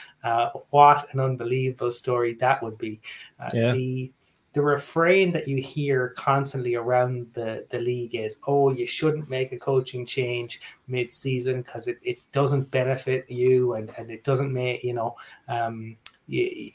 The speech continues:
Speaker 1: that you won't, you, you, you might get a one or two game bounce." Well, the Panthers have proven all that wrong at the moment. That division, while the Bucks are definitely favorites, it's, it is,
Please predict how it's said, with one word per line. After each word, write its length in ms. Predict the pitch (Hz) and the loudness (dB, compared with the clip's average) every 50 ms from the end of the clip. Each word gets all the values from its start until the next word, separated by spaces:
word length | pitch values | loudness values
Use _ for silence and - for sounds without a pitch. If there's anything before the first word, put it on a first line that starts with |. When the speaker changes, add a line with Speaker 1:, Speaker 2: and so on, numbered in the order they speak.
| - 127 - | -18 -6 -4
Speaker 1:
that 180 | 123 120 - | -4 -4 -4
you 100 | 123 123 | -6 -6
won't, 300 | 117 120 135 147 131 120 | 0 2 2 2 2 -2
you, 200 | 120 123 120 - _ | -6 -6 -6 -6 _
you, 160 | 123 131 131 - _ | -8 -8 -8 -6 _
you 80 | 131 | 0
might 300 | 127 131 139 147 143 143 | 6 6 6 6 6 2
get 180 | - 139 135 131 - | 2 2 0 2 0
a 100 | 120 123 | 0 -2
one 220 | 120 123 143 151 | 2 2 2 2
or 80 | 139 131 | 2 0
two 240 | 131 - 147 135 127 | 0 0 -2 -2 2
game 260 | - 127 123 120 120 | 2 0 0 2 2
bounce." 340 | 120 123 120 117 117 - - | 2 2 2 2 -2 -4 2
Well, 300 | 147 151 151 139 131 - _ | 4 4 6 4 4 0 _
the 80 | - - | -8 -4
Panthers 400 | - 135 139 139 - 135 131 - | -2 -2 -2 -2 -4 -4 -6 -6
have 100 | 120 - | -10 -4
proven 320 | - 143 131 123 123 - - _ | 0 0 2 2 0 -6 -8 _
all 340 | - 131 135 143 147 139 131 | 2 4 4 6 6 6 4
that 260 | 127 127 120 117 120 | 4 2 -2 0 0
wrong 220 | 127 123 123 123 120 | 0 0 0 0 -4
at 80 | 113 | -6
the 80 | - 127 | -4 -2
moment. 320 | 127 127 123 123 127 123 - - - _ _ | 0 0 0 0 -4 -8 -10 -16 -20 _ _
That 240 | - 139 139 139 - | 4 4 4 4 4
division, 560 | 143 123 135 139 135 135 139 131 131 127 - _ _ _ _ - _ _ - | 4 6 6 4 6 4 4 2 2 -2 -8 _ _ _ _ -20 _ _ -2
while 200 | - 143 135 131 | 2 4 4 4
the 100 | 120 - | 4 0
Bucks 340 | - - 143 143 - - - | 0 2 2 2 2 -2 -6
are 40 | 120 | 0
definitely 720 | - 135 131 - - 139 131 - 120 120 113 113 113 _ _ - - | 0 0 0 0 -2 -10 -4 -2 -2 -2 -2 -4 -8 _ _ -4 4
favorites, 560 | - 156 160 160 156 - 131 127 - - - - | 6 8 8 8 6 4 0 0 -2 -6 -12 -14
it's, 300 | - - - - - - _ _ _ _ | -16 -10 -10 -10 -10 -10 _ _ _ _
it 160 | - 123 120 | -4 2 4
is, 320 | 131 135 135 127 123 - | 6 6 6 4 2 -2